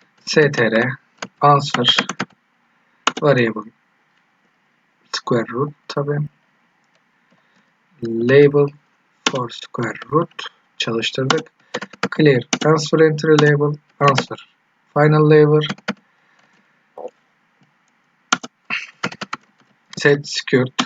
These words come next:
answer olarak buraya belirledik. Exceptlerini yazıyoruz yine.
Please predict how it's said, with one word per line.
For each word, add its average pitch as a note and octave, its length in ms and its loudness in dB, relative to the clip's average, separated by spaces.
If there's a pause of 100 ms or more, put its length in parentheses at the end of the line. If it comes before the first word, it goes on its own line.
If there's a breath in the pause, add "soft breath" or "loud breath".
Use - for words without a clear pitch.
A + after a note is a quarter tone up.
(160)
answer - 640 -4 (100)
olarak C3+ 440 -2
buraya C#3 200 4
belirledik. C3+ 420 2 (2250)
Exceptlerini A#2 720 0
yazıyoruz D3+ 460 4
yine. B2+ 280 -2